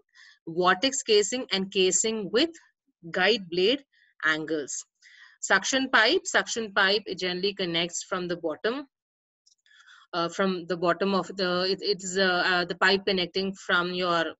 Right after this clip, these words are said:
you know, bottom of the tank to your pump, and your delivery pipe from the pump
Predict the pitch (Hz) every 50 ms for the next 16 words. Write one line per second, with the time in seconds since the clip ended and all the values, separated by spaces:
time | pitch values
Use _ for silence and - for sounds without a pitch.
0 | _ _ _ _ _ - 156 160 175 196 190 180 170 165 165 185 180 170 165 170
1 | 165 170 - - 170 165 190 226 269 - - - _ - - - _ _ _ _
2 | _ _ _ _ _ _ _ - 226 220 226 220 214 214 214 233 285 330 311 -
3 | - - _ - 190 180 214 330 330 - - - _ _ _ _ _ _ _ _
4 | _ _ _ _ _ - 185 190 190 196 196 190 202 214 220 220 254 269 269 269
5 | - 208 202 233 254 - - - - - - 226 214 240 262 302 294 302 - 208
6 | 190 208 233 240